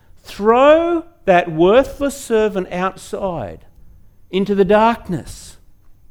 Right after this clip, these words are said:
where there'll be weeping and gnashing of teeth." Some people say, "Hang on a minute.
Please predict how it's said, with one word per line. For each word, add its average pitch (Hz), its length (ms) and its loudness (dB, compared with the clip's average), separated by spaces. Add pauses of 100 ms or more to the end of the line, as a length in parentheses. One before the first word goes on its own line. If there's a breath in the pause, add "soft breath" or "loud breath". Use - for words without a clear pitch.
(1900)
where 151 180 -2
there'll 156 120 -2
be 147 120 -4
weeping 185 480 -6
and 160 120 -6
gnashing 147 360 -8
of 139 120 -14
teeth." 101 340 -18 (3750)
Some 196 180 -4
people 170 160 0
say, 165 380 -2 (380)
"Hang 302 120 2
on 247 100 4
a 190 60 2
minute. 185 400 0